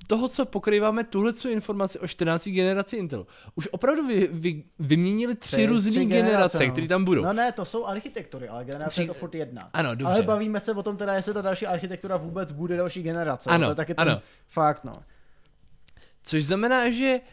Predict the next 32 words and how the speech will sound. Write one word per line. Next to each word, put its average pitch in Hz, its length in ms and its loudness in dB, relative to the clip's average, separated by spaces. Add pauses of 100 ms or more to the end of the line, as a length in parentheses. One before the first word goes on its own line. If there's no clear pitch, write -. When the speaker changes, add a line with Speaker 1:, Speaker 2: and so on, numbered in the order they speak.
(160)
Speaker 1:
v - 440 -20
tuhletu 285 400 2
chvíli 143 440 2 (720)
by 165 80 0
bylo 220 240 4
strašně 180 420 -4
vtipný, 147 380 -6
když 127 140 -6
by 175 120 -4
to 240 160 -4
vyšlo. 151 380 -6 (640)
Oni 165 240 2
vydali 196 360 2
ten 190 220 0
jeden 165 280 0
procák - 400 -8 (280)
a - 60 -4
potom 180 220 4
musela 196 260 0
být 190 260 -8
kompletně 240 520 2
nová 269 240 4
patice, 196 380 -2
protože 180 300 -6
už 202 140 -4
to 233 100 -4
vystříleli 208 560 4
v 180 160 0
průběhu 196 440 6
toho 214 300 6
návrhu. 196 1000 4 (520)
Speaker 2:
Ale 165 200 0